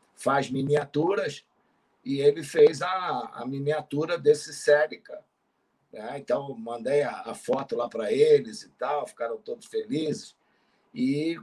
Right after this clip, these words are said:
botou lá na loja pra, pra vender, e me parece que a quantidade foi toda embora, que tava, tava no limite. Então,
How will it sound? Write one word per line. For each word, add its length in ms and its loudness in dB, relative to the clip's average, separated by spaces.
botou 460 -2
lá 240 6
na 140 0
loja 420 4
pra, 520 -8
pra 180 -6
vender, 760 0
e 40 -6
me 140 -8
parece 520 -2
que 80 -8
a 260 -2
quantidade 880 -6
foi 200 -2
toda 240 0
embora, 420 -2
que 120 -20
tava, 420 -8
tava 280 -2
no 100 -12
limite. 640 -10
Então, 540 -4